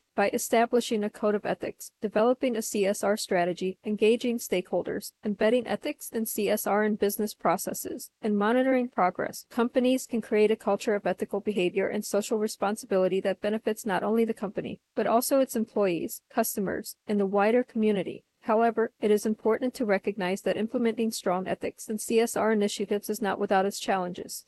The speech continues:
One major challenge is the tension between short-term financial goals and long-term social and environmental objectives. Some businesses may prioritize profit over social responsibility,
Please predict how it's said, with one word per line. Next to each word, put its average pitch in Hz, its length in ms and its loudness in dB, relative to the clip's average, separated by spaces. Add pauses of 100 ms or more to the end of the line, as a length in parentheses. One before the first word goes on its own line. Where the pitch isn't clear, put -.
(120)
One 226 280 2
major 226 280 4
challenge 190 480 -2
is 208 100 -4
the 202 100 -6
tension 220 400 -2
between 208 340 -2
short-term 226 560 -2
financial 190 420 -2
goals 175 420 -4
and 208 120 -2
long-term 202 460 -2
social - 420 -2
and 214 100 -2
environmental 214 680 0
objectives. - 840 -8
Some 240 260 0
businesses 240 640 0
may 202 120 0
prioritize 208 800 -2
profit 180 360 -2
over 190 180 -4
social 208 380 -4
responsibility, 190 880 -4